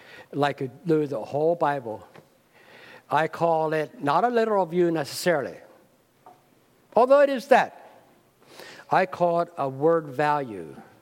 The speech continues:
a word value interpretation. I believe that the Bible can stand on its own in any verse, in any context.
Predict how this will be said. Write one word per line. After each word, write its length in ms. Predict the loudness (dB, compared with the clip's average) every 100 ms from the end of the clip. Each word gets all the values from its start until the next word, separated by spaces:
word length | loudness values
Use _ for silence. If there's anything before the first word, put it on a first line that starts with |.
| _ _ _ _ -20 -20 -12 -6
a 120 | -6
word 420 | 0 2 2 0
value 500 | 0 2 2 -2 -4
interpretation. 840 | -6 -6 -6 -6 -6 -6 -6 -12 -18 -20 _ _ _ _ _ -20 -20 -8 -2
I 140 | -2
believe 320 | 0 0 0
that 140 | -2 -4
the 80 |
Bible 440 | -2 0 0 -2 -2
can 280 | -4 -8 -8
stand 560 | -4 -2 -2 -2 -4
on 240 | -6 -6 -6
its 180 | -8
own 500 | -6 -4 -4 -8 -12 -14 -20 -20 -20 -8
in 160 | -6 -4
any 280 | -2 -2
verse, 520 | 0 -2 -2 -8 -16 -16 -20 _ _ -8
in 120 | -6
any 180 | -4 -6
context. 720 | -6 -8 -8 -14 -14 -16 -16